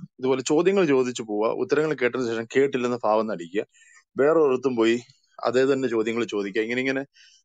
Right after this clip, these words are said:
ഒരു, ആ, ചോദ്യങ്ങൾ ചോദിച്ച്, ആ, നടക്കുന്ന ഒരു രീതി ചില മുസ്ലിം സഹോദരന്മാരും ചില നിരീശ്വരരും ചെയ്-, നിരീശ്വരവാദികളും ചെയ്യുന്ന കാണാറുണ്ട്. കാരണം അവരെ ഉത്തരം കിട്ടിയെന്നായി കഴിഞ്ഞാൽ അവർക്ക് പിന്നെ പ്രസക്തിയില്ല. അതുകൊണ്ട് അവര് ഈ,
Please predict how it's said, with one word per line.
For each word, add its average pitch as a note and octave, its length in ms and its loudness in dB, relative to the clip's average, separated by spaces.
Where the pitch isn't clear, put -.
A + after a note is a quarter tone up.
ഒരു, C3+ 340 2
ആ, B2+ 100 2
ചോദ്യങ്ങൾ D#3 440 0
ചോദിച്ച്, C#3+ 580 0
ആ, B2+ 120 -2
നടക്കുന്ന B2+ 400 0
ഒരു A#2 200 0
രീതി A2 360 -2
ചില D#3+ 160 2
മുസ്ലിം D#3 320 0
സഹോദരന്മാരും B2 600 2
ചില A#2+ 180 0
നിരീശ്വരരും A2+ 640 0
ചെയ്-, G#2+ 240 -4
നിരീശ്വരവാദികളും A2+ 920 -4
ചെയ്യുന്ന A#2+ 260 -2
കാണാറുണ്ട്. F#2+ 340 -6
കാരണം G2+ 300 -4
അവരെ B2+ 160 2
ഉത്തരം D3+ 300 0
കിട്ടിയെന്നായി D#3 560 0
കഴിഞ്ഞാൽ A#2+ 480 0
അവർക്ക് E3 240 2
പിന്നെ D#3 140 0
പ്രസക്തിയില്ല. B2+ 520 -2
അതുകൊണ്ട് A#2+ 240 -2
അവര് B2+ 240 0
ഈ, B2+ 300 -2